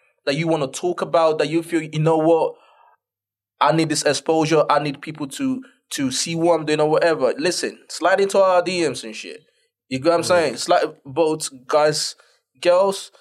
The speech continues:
Speaker 1: you can slide into Kelly's D Ms or Kojo's D M. You get what I mean?
Speaker 2: <laughs>
Speaker 1: You know? But, but, but, <laughs> but, but, um, slide into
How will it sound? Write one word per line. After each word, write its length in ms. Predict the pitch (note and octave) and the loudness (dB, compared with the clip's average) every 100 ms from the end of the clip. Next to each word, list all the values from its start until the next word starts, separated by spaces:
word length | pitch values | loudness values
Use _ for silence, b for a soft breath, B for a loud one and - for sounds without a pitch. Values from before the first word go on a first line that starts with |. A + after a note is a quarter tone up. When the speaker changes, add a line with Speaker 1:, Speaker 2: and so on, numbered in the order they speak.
| b b _ | b b _
Speaker 1:
you 220 | A#2+ D#3 | -6 -2
can 160 | F3+ D#3 | 0 0
slide 240 | D#3 D#3 | 2 2
into 240 | D3 C#3 C#3 | 0 -6 -4
Kelly's 320 | E3+ E3+ D#3 | 0 0 0
D 140 | E3+ F3 | -2 -2
Ms 140 | E3+ | 0
or 200 | - E3+ | -2 -2
Kojo's 320 | D#3+ E3+ C#3 - | -2 -4 -6 -10
D 200 | A2 G#2+ | -10 -10
M. 140 | A2 | -10
You 60 | A#2 | -2
get 140 | D#3+ | 2
what 140 | E3+ | 2
I 40 | F3+ | 2
mean? 260 | F#3 A2+ A#2 | 0 -2 -4
Speaker 2:
<laughs> 360 | A#3 - F#3 D3+ | -4 -2 -4 -2
Speaker 1:
You 120 | D#3+ | 2
know? 260 | F3 F#3+ - - C#3 - | 2 4 2 0 -2 0
But, 360 | A3 G3+ - - | 2 2 2 0
but, 140 | G3+ | -2
but, 180 | - - - B4+ A#4 - - F#3+ - | 0 0 0 0 2 2 2 2 2
<laughs> 1120 | A#3+ - G3+ - - A#3+ A3+ G3+ A#3 D4 D#4 | 0 2 0 0 0 -2 -2 -4 -6 -6 -8
but, 560 | F#3 G#3 A3+ G3+ - - | -4 0 2 2 -2 -12
but, 180 | F#3 G#3+ | -4 2
um, 260 | G3+ F#3+ D#3+ | 4 4 2
slide 540 | D3+ - - A#3+ B3+ | -6 -8 -2 0 2
into 500 | B3+ A#3 A3+ A3 G3 | 2 -2 -4 -4 -4